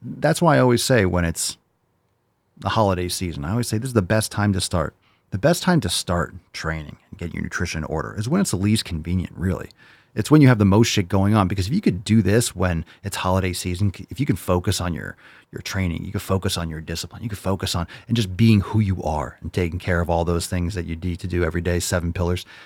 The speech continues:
you can do it when it's easy.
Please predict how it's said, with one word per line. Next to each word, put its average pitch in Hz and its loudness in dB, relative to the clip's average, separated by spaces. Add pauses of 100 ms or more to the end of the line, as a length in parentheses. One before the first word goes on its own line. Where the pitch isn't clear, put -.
(1400)
you 120 2
can 127 12
do 117 12
it 120 10
when 123 8
it's 113 2
easy. - 0